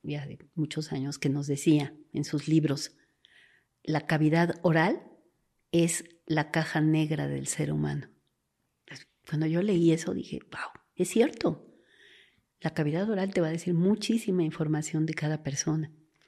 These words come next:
Eh, en un estado de salud bucal, ¿verdad? Mucha higiene, buenas restauraciones. Eh, también dentro de la, del tipo de restauraciones o de obturaciones que tenga una persona,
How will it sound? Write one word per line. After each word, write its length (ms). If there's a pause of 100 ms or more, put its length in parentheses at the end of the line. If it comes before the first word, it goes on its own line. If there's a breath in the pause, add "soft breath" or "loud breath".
(920)
Eh, 480
en 140
un 60
estado 420
de 120
salud 500 (120)
bucal, 460 (140)
¿verdad? 240 (320)
Mucha 200
higiene, 640 (120)
buenas 380 (200)
restauraciones. 880 (720 loud breath)
Eh, 160 (220)
también 320
dentro 300
de 140
la, 200 (160)
del 220
tipo 320
de 120
restauraciones 1040
o 60
de 60
obturaciones 680
que 100
tenga 320
una 220
persona, 480